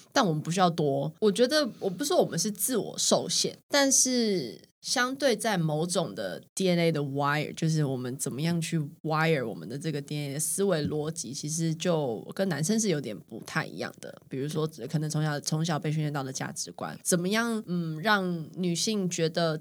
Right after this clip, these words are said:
自己是有能力可以产出东西的，有没有这种建议？我相信在不同的年龄层有不同的，不同的建议啦。有什么样的建议让我们可以不用害怕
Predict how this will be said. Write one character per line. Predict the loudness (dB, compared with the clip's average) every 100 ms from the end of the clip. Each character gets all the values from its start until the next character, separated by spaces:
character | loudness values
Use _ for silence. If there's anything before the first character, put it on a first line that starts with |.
| -4
自 | -2
己 | 0 0
是 | 2 2
有 | 0
能 | -2 -2
力 | -2
可 | -2
以 | -2
产 | -2 -6 -6
出 | -4
东 | -4 -2 -4
西 | -4 -6
的， | -6 -8
有 | -4 -2
没 | 0
有 | 0 0 -4 -10 _
这 | -4
种 | -2 -2 -2
建 | 2 2
议？ | 4
我 |
相 | 4 2
信 | 2
在 | 2
不 | 4 4
同 | 6
的 |
年 | 2 0
龄 |
层 | -2 -2
有 | -4
不 | -6 -4
同 | -4 -2
的， | -4 -6 -12 _
不 | 2
同 | 2
的 |
建 | 4 2 0
议 |
啦。 | -6 -8 2
有 | 4
什 | 6 4
么 | 4
样 | 4 4
的 | 2
建 | 4 4 4 4
议 | 4
让 | 4 2
我 |
们 | 0 -8 -4
可 | 0 2
以 | 2 0 -6 -12 0
不 | 6
用 | 6
害 | 6 6 6 6
怕 | 2 4 4